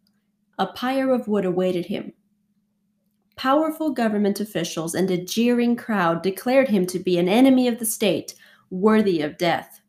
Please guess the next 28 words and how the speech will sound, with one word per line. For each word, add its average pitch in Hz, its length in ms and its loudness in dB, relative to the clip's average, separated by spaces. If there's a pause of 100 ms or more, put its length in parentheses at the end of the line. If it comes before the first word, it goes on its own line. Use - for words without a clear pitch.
(760)
The 220 100 -8
proconsul 226 840 0
continued 208 580 2
his 180 160 -2
interrogation. 160 880 -4 (840)
"Swear, 214 520 2
and 214 180 -2
I 196 140 4
will 202 120 2
release 214 440 0
you, 160 260 -2 (300)
revile 175 500 2
Christ." 156 720 -6 (1120)
"Patiently, 226 680 0
but 240 140 -4
firmly," 180 680 -2 (200)
the 202 100 2
accused 190 420 0
replied. 170 540 -4 (960)
"Fourscore 247 680 0
and 180 180 0
six - 360 -4
years 185 280 0
have 208 100 -4
I 170 140 -2
been 170 160 -2
serving 180 460 0
him, 175 340 -2